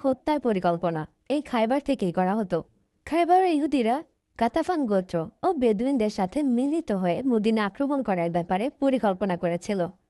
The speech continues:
সপ্তম হিজরির মুহররম মাসে, অর্থাৎ ছশো আঠাশ খ্রিস্টাব্দের মে মাসে মুসলিমগণ খায়বারের যুদ্ধের জন্য রওনা হয়। খায়বারের দশ হাজার সৈন্যের তুলনায় মুসলিম সেনাবাহিনীর সদস্য সংখ্যা ছিল খুবই নগণ্য,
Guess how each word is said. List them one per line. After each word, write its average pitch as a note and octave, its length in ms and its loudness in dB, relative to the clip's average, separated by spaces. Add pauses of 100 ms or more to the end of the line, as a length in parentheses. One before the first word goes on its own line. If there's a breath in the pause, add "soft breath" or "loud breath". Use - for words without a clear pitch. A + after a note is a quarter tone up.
সপ্তম C#4+ 520 -2
হিজরির C#4+ 460 -2
মুহররম B3 460 0
মাসে, F3+ 400 -2 (920 soft breath)
অর্থাৎ C#4+ 420 0
ছশো F4+ 320 -6 (120)
আঠাশ C4+ 420 0
খ্রিস্টাব্দের G#3+ 720 0
মে G#3+ 280 0
মাসে B3 360 0
মুসলিমগণ C#4+ 600 0
খায়বারের A#3 480 0
যুদ্ধের G3+ 360 -2
জন্য C#4+ 240 0
রওনা F3+ 460 0
হয়। E3+ 240 0 (240)
খায়বারের D#4 520 2
দশ C4 240 -2
হাজার A#3+ 240 0
সৈন্যের A3+ 340 -2
তুলনায় F#3 440 -2
মুসলিম D4 380 -2
সেনাবাহিনীর D#4 520 0
সদস্য C4+ 460 -2
সংখ্যা D#4 300 -6
ছিল F#4+ 260 -4
খুবই F4+ 460 0
নগণ্য, E3 520 -2